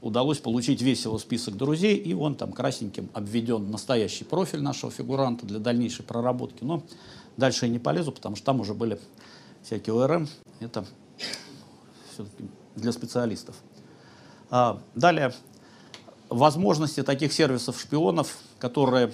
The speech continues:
заранее собирают информацию и потом ее обобщают и обогащают, а, гораздо шире, чем просто составить список друзей или восстановить утерянные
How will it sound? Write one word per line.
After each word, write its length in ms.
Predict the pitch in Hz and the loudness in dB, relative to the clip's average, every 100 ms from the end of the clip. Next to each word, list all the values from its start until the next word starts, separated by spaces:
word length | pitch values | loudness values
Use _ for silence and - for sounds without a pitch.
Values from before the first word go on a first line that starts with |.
| - | -4
заранее 640 | 110 135 143 135 120 110 - - - | 2 6 6 6 4 0 -4 -14 -18
собирают 520 | - 117 135 135 117 | -6 2 6 6 4
информацию 720 | 117 - 131 135 127 - 110 - | 0 2 2 4 0 0 -8 -8
и 100 | - | -4
потом 380 | - - 107 | -4 -4 -4
ее 160 | 101 95 - - - - | -2 -4 -8 -20 -20 -8
обобщают 580 | 107 120 120 135 113 - | 2 2 4 4 4 4
и 40 | |
обогащают, 760 | 113 120 135 131 135 117 104 - - - - | 0 2 2 2 2 0 0 -10 -20 -16 -2
а, 160 | 117 | 2
гораздо 400 | 113 151 139 120 | 6 6 6 4
шире, 340 | 131 160 127 104 | 2 6 4 4
чем 240 | - 95 | -2 -4
просто 460 | 95 123 113 - 92 - - - - - | 0 2 2 0 -8 -8 -20 -20 -20 -6
составить 480 | - 117 127 107 | -2 2 2 2
список 340 | - 117 - 104 | 0 -4 -4 -2
друзей 480 | 120 139 185 175 - - - - - - - - - | 2 2 2 0 -4 -20 -20 -20 -20 -20 -14 -12 -2
или 160 | 131 | 0
восстановить 640 | 123 120 120 135 135 117 - - | 0 -2 0 2 2 0 -6 -12
утерянные 580 | 120 - 117 107 107 | -4 0 0 0 -2